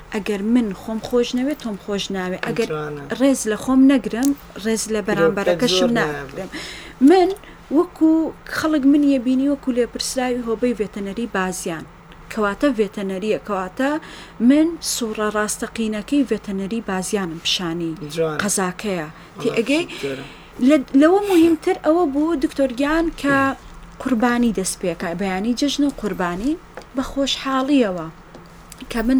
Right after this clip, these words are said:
Speaker 1: تەواوی هیلاکی و، ئێ، هەموو شتێک، یعنی دڵم پێی خۆش بوو، ئەوە بوو کە زۆرترین قوربانی لە کوشتارگە کرا.
Speaker 2: ئەها.
Speaker 1: ئەوە زۆر گرنگ
Speaker 2: خەڵک
Speaker 1: بوو.
Speaker 2: متمانی بە کوشتارگەکان
Speaker 1: خەڵک
Speaker 2: کرد؟
Speaker 1: متمانی بە
Speaker 2: مم.
Speaker 1: کوشتارگەکان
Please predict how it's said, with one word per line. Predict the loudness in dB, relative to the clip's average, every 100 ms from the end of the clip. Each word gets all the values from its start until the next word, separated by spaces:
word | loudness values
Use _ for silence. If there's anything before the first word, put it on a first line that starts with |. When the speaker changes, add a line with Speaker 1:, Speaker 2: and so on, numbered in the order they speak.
| 2
Speaker 1:
تەواوی | 2 4 4 2 0
هیلاکی | -2 0 -2 -2 0 4 6
و، | 4 0 -12 -16 -16 -18 -18 -20 -8 0
ئێ، | 2 2 0 0 -2 -2 -4 -6 -8 -4
هەموو | 6 6 6
شتێک، | 2 2 2 0 -20 -20 -20 -20 -20 -20 -4
یعنی | 0 0 0 -2 -2 0
دڵم | 2 2 0
پێی | -2 0
خۆش | 0 0 -2
بوو، | -4 -4 -4 -12 -18 -4
ئەوە | -2 0 -2
بوو | -4 -4 -2
کە | -2 -2 -4
زۆرترین | -2 -2 -2 0 2 2 0
قوربانی | -4 -2 -2 2 2 2
لە | 0
کوشتارگە | -4 -6 -6 -6 -8 -10
کرا. | -14 -14 -16 -8
Speaker 2:
ئەها. | -8 -6 0
Speaker 1:
ئەوە | 2 2 -2
زۆر | -6 -4
گرنگ | 0
Speaker 2:
خەڵک | 4 4
Speaker 1:
بوو. | 2 -2
Speaker 2:
متمانی | -2 0 0 0 -2
بە | -4
کوشتارگەکان | -4 -2 0 -2 -2 0
Speaker 1:
خەڵک | 2 2
Speaker 2:
کرد؟ | 2 -2
Speaker 1:
متمانی | -4 -2 2 2
بە | 2
Speaker 2:
مم. | 0
Speaker 1:
کوشتارگەکان | 0 0 0 -2 0 2